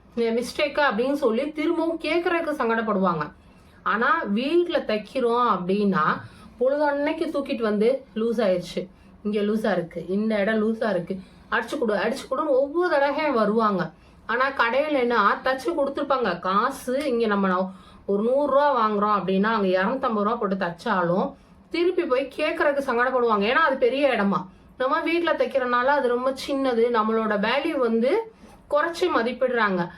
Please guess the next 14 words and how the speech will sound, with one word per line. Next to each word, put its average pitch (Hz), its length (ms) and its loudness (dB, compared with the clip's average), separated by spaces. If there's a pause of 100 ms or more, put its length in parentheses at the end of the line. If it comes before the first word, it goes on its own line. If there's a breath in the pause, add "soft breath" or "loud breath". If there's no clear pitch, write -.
(280 loud breath)
ஆஹ் 214 460 -2
இந்த 302 260 2
இதுல 320 420 -2
கேள்வியில 294 440 0
கேட்டது 233 400 -2
என்னன்னா, 214 540 0 (640)
இந்த 208 320 0
கொஸ்டின்ல, 226 680 -2
இந்த 214 160 0
கமெண்ட்ல 269 360 0
வந்து 240 220 0
என்ன 226 360 2
இது 190 160 0
பண்ணியிருந்தாங்கன்னா, 180 680 0